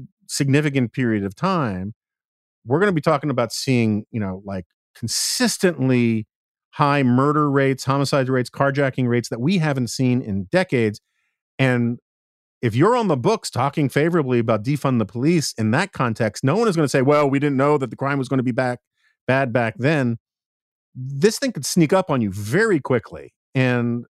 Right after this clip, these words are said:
you know, Democrats historically do not do well when they sound like they're, they're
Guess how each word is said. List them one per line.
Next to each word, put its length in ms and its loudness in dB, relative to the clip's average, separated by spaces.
you 80 -6
know, 60 -2
Democrats 540 0
historically 460 -2
do 140 0
not 340 0
do 160 0
well 580 0
when 360 0
they 180 0
sound 360 0
like 240 0
they're, 440 0
they're 320 -2